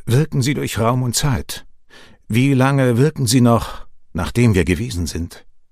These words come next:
Hier ein Beispiel als Antwort auf diese Fragen.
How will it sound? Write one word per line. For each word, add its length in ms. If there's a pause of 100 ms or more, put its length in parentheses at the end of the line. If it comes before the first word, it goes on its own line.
(500)
Hier 380
ein 300
Beispiel 520
als 280
Antwort 500
auf 100
diese 260
Fragen. 500